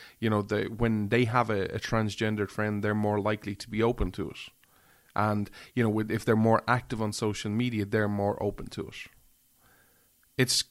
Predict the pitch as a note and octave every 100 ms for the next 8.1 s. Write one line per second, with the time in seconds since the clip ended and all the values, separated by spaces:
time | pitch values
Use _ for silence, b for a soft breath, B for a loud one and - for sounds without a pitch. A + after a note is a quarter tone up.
0 | _ - D3 B2 - - C3+ D#3 - D3
1 | A#2 A2 C#3 G#2 C3+ C3+ A2 A2+ B2 B2
2 | A2 G2+ A2 G#2+ G#2+ G#2 - G2+ G2+ G2+
3 | G2 G2 G2 G2 F#2+ F#2+ G2+ G2+ - _
4 | _ _ _ _ _ _ _ _ _ _
5 | _ _ _ _ _ _ _ _ _ _
6 | _ _ - C3 C#3 E3+ - C3 - E3+
7 | F3 B2+ A2+ - G3 C#3+ - - - -
8 | -